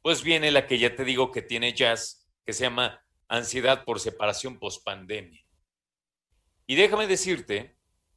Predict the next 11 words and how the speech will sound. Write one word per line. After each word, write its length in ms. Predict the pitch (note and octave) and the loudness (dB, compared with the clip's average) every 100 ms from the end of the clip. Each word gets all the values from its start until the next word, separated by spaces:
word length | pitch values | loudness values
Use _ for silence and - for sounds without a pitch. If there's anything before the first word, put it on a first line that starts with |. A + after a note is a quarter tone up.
| _ _ _ _ - | _ _ _ _ -8
que 60 | |
ante 160 | C3 C3+ | -4 0
el 100 | C3+ | 2
regreso 400 | C#3+ E3+ E3 F3+ | 2 2 0 2
paulatino 480 | C#3+ C#3 C3 D#3 D#3+ | 4 6 4 0 -6
a 40 | |
actividades 580 | - A#2 A2+ B2+ C#3 C3+ | -6 -10 0 0 0 -2
presenciales 840 | C3 B2+ C#3 C3 C#3 B2 G#2 G2+ | -6 -8 -8 -8 -2 0 0 -2
de 80 | G#2+ | -2
los 200 | G#2+ F#2 | -2 -2
dueños, 600 | G#2 E2+ E2+ G2 - - | -2 -4 -6 -14 -16 -18